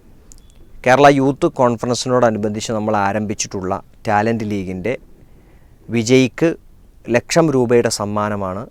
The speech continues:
നൽകുന്നത്. ഇതിൻ്റെ തുടർച്ചയായ എല്ലാ ദിവസങ്ങളുടെയും ചോദ്യങ്ങൾ കേൾക്കാൻ, അതിൻ്റെ ഓരോ അപ്ഡേഷനുകളും കൃത്യമായി അറിയാൻ ഇതിൻ്റെ കമ്മ്യൂണിറ്റി, ആ, WhatsApp കമ്മ്യൂണിറ്റിയിൽ നിങ്ങൾ അംഗമാണ് എന്ന് ഉറപ്പുവരുത്തണം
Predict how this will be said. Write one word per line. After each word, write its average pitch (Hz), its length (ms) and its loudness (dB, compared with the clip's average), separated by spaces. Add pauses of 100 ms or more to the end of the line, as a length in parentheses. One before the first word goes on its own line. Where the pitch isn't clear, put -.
(160)
നൽകുന്നത്. 95 580 -6 (800)
ഇതിൻ്റെ 120 360 0
തുടർച്ചയായ 127 580 2
എല്ലാ 123 220 6
ദിവസങ്ങളുടെയും 120 720 0
ചോദ്യങ്ങൾ 123 580 -2
കേൾക്കാൻ, 104 640 -6 (840)
അതിൻ്റെ 127 540 4
ഓരോ 127 240 6
അപ്ഡേഷനുകളും 135 720 4
കൃത്യമായി 135 520 0
അറിയാൻ 104 380 0 (320)
ഇതിൻ്റെ 117 400 0 (140)
കമ്മ്യൂണിറ്റി, 151 840 -2 (460)
ആ, 117 140 -2
WhatsApp 135 480 4 (100)
കമ്മ്യൂണിറ്റിയിൽ 123 500 -2
നിങ്ങൾ 113 240 -4
അംഗമാണ് 113 560 0
എന്ന് 98 340 -6 (220)
ഉറപ്പുവരുത്തണം 95 800 -8